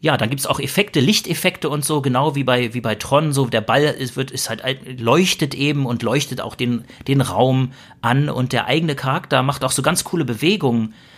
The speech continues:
äh, wenn er den Ball schlägt. Da gibt's dann auch so Special Moves, man kann zwei Tasten gleichzeitig drücken, um so einen relativ langen,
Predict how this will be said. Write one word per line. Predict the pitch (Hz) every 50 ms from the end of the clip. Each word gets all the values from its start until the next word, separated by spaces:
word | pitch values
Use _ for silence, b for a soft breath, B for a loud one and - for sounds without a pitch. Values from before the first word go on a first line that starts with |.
| B B B -
äh, | - 131 127 127 120 120 120 120 120 123 - 120 123
wenn | 135 131 131
er | 135
den | 127 131 123 117
Ball | 127 120 131 135 131
schlägt. | 127 - - 139 156 165 160 160 139
Da | 120
gibt's | - 139 131 135 131 135
dann | - 135
auch | -
so | - -
Special | - - - 147 139 - - 147 139
Moves, | 131 135 139 135 -
man | 127 117
kann | - 135 127
zwei | - - 127 131
Tasten | 135 135 120 - 139
gleichzeitig | 120 113 135 135 - 131 123 123 -
drücken, | - 139 135 135 123
um | 101 113 113
so | 113 117
einen | 113
relativ | 123 123 135 139 - 123 - -
langen, | 120 117 120 139 139 139 135 127 135